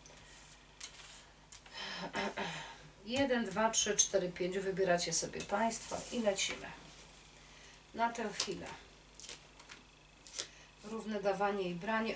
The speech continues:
Oszczędzaj, zbieraj w skarpetę, oszczędzaj, pokazuje się.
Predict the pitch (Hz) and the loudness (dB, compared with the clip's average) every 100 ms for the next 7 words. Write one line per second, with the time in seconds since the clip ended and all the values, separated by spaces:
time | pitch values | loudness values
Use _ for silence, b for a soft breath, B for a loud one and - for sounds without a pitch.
0 | - 262 - - 247 240 208 202 185 180 | -2 2 4 6 6 4 6 6 6 4
1 | 226 208 190 - - 170 - 226 226 208 | 6 6 8 6 6 4 4 4 4 2
2 | - 180 - 226 226 220 208 196 190 196 | 0 6 6 8 4 4 4 4 4 6
3 | 190 196 190 190 - | 6 8 6 6 2